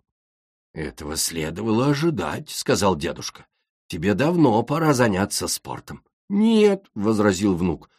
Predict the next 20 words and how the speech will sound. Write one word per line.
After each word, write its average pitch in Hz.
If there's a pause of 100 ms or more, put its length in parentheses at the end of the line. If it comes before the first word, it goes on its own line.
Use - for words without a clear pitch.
(260)
«ты 190
же 165
знаешь, 175
что -
я 165
твердо 180
решил 165
стать 185
ученым-теоретиком. 170 (460)
Зачем 214
же 214
я 196
буду 180
тратить 190
свое 165
драгоценное 180
время 196
на 170
какую-то 170 (460)
физкультуру?» 156